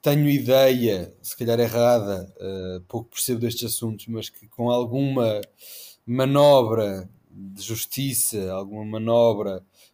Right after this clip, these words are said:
burocrática, se conseguiria empurrar um processo de insolvência com a barriga por mais uns tempos, mais uns anos, se fosse preciso. Eh, parece-me que,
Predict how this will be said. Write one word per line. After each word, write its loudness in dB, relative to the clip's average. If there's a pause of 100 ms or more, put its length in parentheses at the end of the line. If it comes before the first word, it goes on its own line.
burocrática, 0 (540)
se -6
conseguiria -2
empurrar 0
um -2
processo -6
de -4
insolvência -2
com -4
a 0
barriga -2
por -10
mais 0
uns -6
tempos, -2
mais -4
uns -2
anos, 0
se -16
fosse -6
preciso. -6 (680)
Eh, 0
parece-me 0 (300)
que, -8